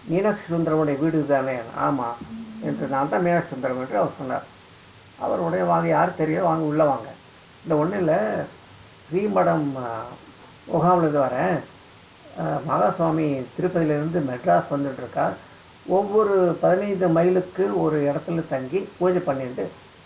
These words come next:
மாச கடைசியில மெட்ராஸ் போகிறாப்புல இருக்கு,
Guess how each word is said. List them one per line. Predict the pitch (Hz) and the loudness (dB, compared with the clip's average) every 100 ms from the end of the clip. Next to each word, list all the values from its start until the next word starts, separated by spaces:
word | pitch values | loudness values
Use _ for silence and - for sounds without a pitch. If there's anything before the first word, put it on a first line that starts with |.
| - - | -18 -2
மாச | 196 202 | 0 2
கடைசியில | 202 160 156 160 220 202 156 | 2 0 0 -2 2 2 4
மெட்ராஸ் | 147 147 170 165 151 | 2 4 2 2 0
போகிறாப்புல | 135 143 139 135 - 160 | 0 0 0 0 0 -2
இருக்கு, | 139 - 143 135 | -2 -4 -6 -6